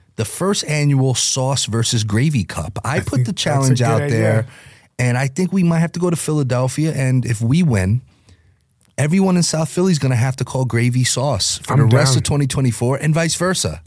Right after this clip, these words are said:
Speaker 2: I like it.
Speaker 1: So we might have to go through with that. Um, also last week, we talked about your pizza eating habits and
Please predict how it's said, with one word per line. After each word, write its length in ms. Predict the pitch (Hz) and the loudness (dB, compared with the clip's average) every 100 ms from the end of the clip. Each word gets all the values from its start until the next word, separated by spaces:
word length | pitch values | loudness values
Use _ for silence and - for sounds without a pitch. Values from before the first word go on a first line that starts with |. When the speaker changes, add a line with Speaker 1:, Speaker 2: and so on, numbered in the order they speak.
| - | -4
Speaker 2:
I 40 | |
like 220 | 120 135 | -2 0
it. 160 | 127 87 - - - | -2 -6 -12 -20 -10
Speaker 1:
So 420 | - 120 113 104 | -4 0 0 -2
we 240 | 139 214 226 | 0 2 4
might 260 | 185 165 | 2 2
have 200 | 147 135 | 0 -2
to 100 | 131 | -2
go 220 | 127 120 117 | -2 0 0
through 200 | - 113 | 0 0
with 160 | 104 | 0
that. 260 | 107 104 107 - | 0 -2 -2 -6
Um, 560 | 101 85 - 110 92 82 - - - _ _ | -4 -4 -4 -4 -4 -6 -16 -20 -20 _ _
also 280 | - 180 - | -4 -2 0
last 300 | 139 104 90 | 0 0 0
week, 260 | 85 76 - - | -4 -6 -12 -18
we 320 | - 95 101 | -8 -2 -2
talked 380 | 98 - 101 - | -2 -2 -4 -4
about 440 | 87 90 87 87 - _ _ _ _ _ | -4 -2 -2 -2 -6 _ _ _ _ _
your 460 | - 98 104 139 160 | -12 -2 0 2 0
pizza 480 | 135 - 170 - 117 | -2 -2 -2 -2 -2
eating 300 | 120 123 117 | 0 2 2
habits 560 | 101 131 117 78 - - | 0 -2 -2 -6 -6 -4
and 360 | 113 104 101 98 | 0 2 2 0